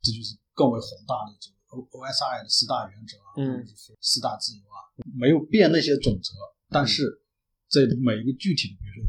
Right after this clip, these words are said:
Speaker 1: Debian 的项目，
Speaker 2: 嗯。
Speaker 1: Debian 有 Debian 社会契约等等这些东西，每一个上面的规则是不一样的。那 Linux Foundation 它完全不一样，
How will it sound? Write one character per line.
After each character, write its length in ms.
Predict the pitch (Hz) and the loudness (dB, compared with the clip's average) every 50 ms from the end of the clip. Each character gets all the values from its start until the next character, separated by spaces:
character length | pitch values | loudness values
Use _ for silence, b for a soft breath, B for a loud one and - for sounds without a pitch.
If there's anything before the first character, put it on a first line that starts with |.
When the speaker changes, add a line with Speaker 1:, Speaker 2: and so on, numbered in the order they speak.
| - | -2
Speaker 1:
Debian 300 | - 113 - - - 147 | -2 2 4 6 6 6
的 40 | 120 | 6
项 160 | - - - | 2 0 -6
目， 460 | - - _ _ _ _ _ - 131 131 | -12 -18 _ _ _ _ _ -6 2 4
Speaker 2:
嗯。 0 | |
Speaker 1:
Debian 320 | 127 123 120 139 127 113 | 4 4 4 2 -2 -4
有 40 | 104 98 - | -6 -8 -12
Debian 260 | - 113 - - 131 117 - | -12 -4 -2 0 2 2 2
社 100 | 131 113 | 0 -2
会 80 | 113 104 | -4 -4
契 200 | - - - 107 | -6 -6 -6 -6
约 40 | 107 - - - _ _ _ | -10 -16 -18 -18 _ _ _
等 120 | 139 160 | 2 4
等 80 | 180 151 | 4 4
这 80 | 175 | 4
些 120 | 175 175 165 | 4 4 4
东 100 | 170 170 | 4 4
西， 100 | 151 131 | 4 4
每 160 | 117 104 98 101 | 4 2 2 0
一 100 | 117 127 | -2 0
个 160 | 139 160 147 | 2 2 2
上 180 | - - 151 135 | 2 2 2 0
面 100 | 127 117 | 0 -2
的 60 | 113 | -4
规 200 | - - 170 175 | -4 -2 -2 -2
则 160 | - 127 110 | -2 -4 -4
是 160 | 104 - - _ | -6 -6 -8 _
不 60 | - | -12
一 60 | 123 | -12
样 120 | 139 139 127 | -12 -12 -14
的。 60 | 113 - _ _ - 143 | -18 -20 _ _ -12 -8
那 80 | 143 139 139 | -4 2 4
Linux 340 | 151 170 165 156 135 127 - | 4 4 4 4 2 0 0
Foundation 600 | - 123 107 104 123 139 135 - 123 107 104 - | -2 -4 -2 0 0 0 0 0 -2 -6 -8 -10
它 80 | - 117 110 | -12 -12 -10
完 200 | - - - 127 | -8 -6 -6 -4
全 220 | - - 127 110 | -2 -2 -4 -4
不 80 | - 127 | -4 -6
一 80 | 113 - | -6 -8
样， 140 | - - | -10 -16